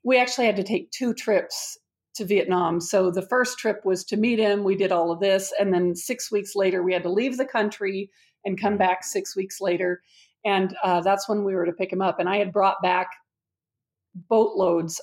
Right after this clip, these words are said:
Speaker 1: of scabies medication, and I had to go through this huge process to get it translated and all this kind of stuff. We got it to them,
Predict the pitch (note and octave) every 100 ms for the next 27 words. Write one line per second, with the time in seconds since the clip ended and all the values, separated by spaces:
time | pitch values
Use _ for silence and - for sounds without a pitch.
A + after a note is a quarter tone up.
0 | - E3+ - G3+ F#3+ G3+ G#3 G#3+ G3+ G3+
1 | G#3+ G#3+ A3 G#3+ A3+ G3+ F#3+ F#3+ F#3+ G3+
2 | F#3+ F#3+ F3+ F3 - C#4+ C#4 G#3+ - A3+
3 | G#3 G#3 F#3 F3+ G3 F#3 D#3+ - C4 B3+
4 | B3 A#3+ A3+ G#3+ G#3+ F#3+ F#3 F#3+ F#3 F#3
5 | G3 E3+ E3 D#3 D3+ - _ _ _ _
6 | _ _ - B3 G#3+ A#3+ A#3+ B3+ - A3+
7 | F#3+ F3+ F3